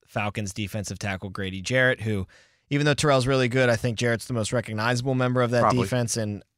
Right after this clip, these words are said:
Speaker 1: of course, the elder statesman, you know, kinda carries the Falcons flag right now for that team, the Cam
Speaker 2: Kinda the
Speaker 1: Hayward-esque
Speaker 2: Cam
Speaker 1: kinda
Speaker 2: Hayward
Speaker 1: guy.
Speaker 2: type,
Speaker 1: So
Speaker 2: right.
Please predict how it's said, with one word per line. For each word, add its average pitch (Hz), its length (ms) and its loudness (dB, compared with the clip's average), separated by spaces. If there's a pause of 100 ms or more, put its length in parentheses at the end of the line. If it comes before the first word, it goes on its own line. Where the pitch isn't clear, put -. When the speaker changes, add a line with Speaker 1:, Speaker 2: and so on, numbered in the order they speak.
Speaker 1:
of - 140 -2
course, 143 240 4
the 123 120 2
elder 110 260 2
statesman, 107 540 -2
you 95 60 -4
know, 90 160 -4
kinda 92 260 -6
carries 95 360 -4
the 92 100 -8
Falcons 92 440 -4
flag 92 300 -6
right 82 160 -10
now 87 140 -8
for 90 140 -10
that 85 180 -8
team, 87 300 -10
the 82 100 -16 (220)
Cam 104 220 -4
Speaker 2:
Kinda - 0 -
the 101 280 -4
Speaker 1:
Hayward-esque 95 380 0
Speaker 2:
Cam 85 100 -2
Speaker 1:
kinda 104 160 0
Speaker 2:
Hayward 90 140 -2
Speaker 1:
guy. 95 100 -4 (140)
Speaker 2:
type, 85 100 -6
Speaker 1:
So - 140 -2
Speaker 2:
right. 92 180 -2